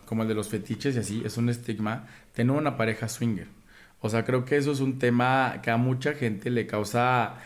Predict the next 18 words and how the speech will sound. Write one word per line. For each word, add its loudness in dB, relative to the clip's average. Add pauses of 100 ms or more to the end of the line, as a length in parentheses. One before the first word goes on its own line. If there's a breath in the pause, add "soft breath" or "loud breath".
(240 loud breath)
eso 0
sí 0
le 2
causa 0
mucho 2
issue, 0 (280 loud breath)
mucha 2
pena. 0 (500 soft breath)
O -6
sea, 0
y, 0 (320)
por 2
ejemplo, 0
yo 2
los 0
swingers 0
los -2
ubicaba, 0